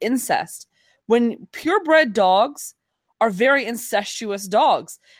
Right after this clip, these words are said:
A lot of times at these kinds, at these puppy mills and shit, they have fathers breeding daughters and they have cousins breeding cousins, and 'cause that's the way you ke-, you keep the bloodline pure. That's the way that you ke-, that you get a literal, quote,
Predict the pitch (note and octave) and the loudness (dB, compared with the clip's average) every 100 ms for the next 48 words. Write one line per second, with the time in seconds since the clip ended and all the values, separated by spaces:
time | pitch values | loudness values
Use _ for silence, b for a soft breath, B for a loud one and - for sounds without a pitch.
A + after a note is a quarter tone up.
0 | b G#3+ G#3 A#3+ D#4 D#4 - D4+ E4 C4 | b 0 4 4 4 2 -4 -4 -4 -6
1 | G#3 G#3+ - B3 G#3+ - F3+ F#3 F3+ - | -8 -12 -8 -6 -6 -4 -6 -8 -12 -6
2 | D4+ D#4+ C#4 A3+ F#3 F3+ F3 - F3 D#3+ | -4 -4 -6 -6 -6 -6 -10 -4 0 0
3 | - _ _ _ A#3 F#4 F4+ - B3 B3 | -4 _ _ _ 0 0 0 0 2 4
4 | F4+ D4+ A3 F#3 B3 B3 A#3 F#3+ A#3+ B3+ | 4 2 0 -4 -4 -2 -2 0 2 2
5 | D3+ A2+ G3 G3 G3 G#3+ A#3 A3+ G#3+ G3 | -2 -4 -8 -8 -4 -2 0 2 2 0
6 | - - C4 B3+ G#3 F3 E3+ G#3 A3 A3 | -6 -2 -2 -2 -6 -8 -8 -8 -6 -8
7 | - B3+ G#3+ D#3+ D#3+ F3 E3 _ _ _ | -2 -2 0 -6 -6 -8 -8 _ _ _
8 | C4+ C#4+ D#4 - C4+ C#4+ B3+ A3+ - B3+ | -2 2 2 0 -2 -2 -2 -8 -12 -8
9 | A#3 A3+ - C#4 C#4 _ _ _ - G3 | -6 -6 -2 -2 -2 _ _ _ -6 -2
10 | G#3+ A3+ A3 A#3 B3 A#3 - D#4+ C4+ F3 | 2 2 4 2 2 -2 -2 2 2 4
11 | - - A3+ F#3+ A3 B3 A#3 G#3 F#3 - | 0 0 -6 2 2 2 -2 -8 -14 -16
12 | - F#3 G3+ G#3+ F3 - B3 C4+ - G#3 | -14 -4 -4 -2 -8 0 2 2 2 2
13 | G3+ F3+ G3 C4 B3+ G3 G#3 A3 - - | 2 -2 0 2 4 4 4 0 -8 -6
14 | G#3 G3+ | -4 -4